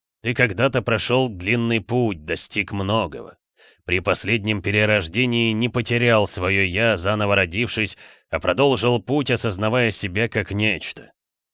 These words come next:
Личность и память прошлого утрачены, вероятно, что-то произошло. Но ты можешь существовать и без этого, не имея их вообще.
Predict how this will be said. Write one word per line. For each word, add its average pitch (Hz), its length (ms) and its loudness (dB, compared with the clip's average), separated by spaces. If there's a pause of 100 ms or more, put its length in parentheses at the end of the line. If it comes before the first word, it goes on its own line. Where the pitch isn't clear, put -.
(160)
Личность 110 720 -2
и 101 60 -2
память 113 480 -2
прошлого 104 460 0
утрачены, 107 680 -2 (340)
вероятно, 87 540 0
что-то 92 360 -4
произошло. 87 800 -2 (540)
Но 90 160 -4
ты 104 140 0
можешь 120 340 0
существовать 110 920 0
и 110 60 -2
без 104 240 -2
этого, 117 340 2
не 85 240 -2
имея 101 400 0
их 98 140 -4
вообще. 95 480 -4